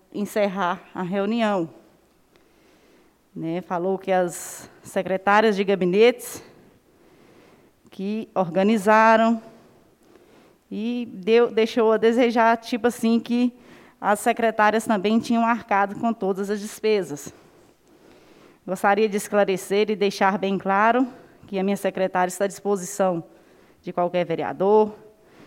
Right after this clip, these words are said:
de qualquer pessoa da comunidade, da promotoria, que possa estar escutando ela, e que ela realmente, ela participou do chá,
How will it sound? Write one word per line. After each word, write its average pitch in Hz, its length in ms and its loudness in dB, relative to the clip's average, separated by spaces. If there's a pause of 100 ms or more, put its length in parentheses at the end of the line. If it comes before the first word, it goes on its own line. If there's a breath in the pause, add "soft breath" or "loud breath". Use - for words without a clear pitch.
(140 loud breath)
de 180 120 -8
qualquer 196 320 0
pessoa 202 320 0
da 190 100 -2
comunidade, 180 800 0 (1080 loud breath)
da 190 100 -2
promotoria, 208 920 2 (480 soft breath)
que 190 120 -12
possa 208 280 2
estar 196 280 2
escutando 196 680 -2 (680 loud breath)
ela, 196 440 0 (1300 loud breath)
e 214 80 -4
que 240 180 0
ela 254 220 6
realmente, 247 640 4
ela 196 120 2
participou 240 640 2
do 269 120 -2
chá, 180 320 0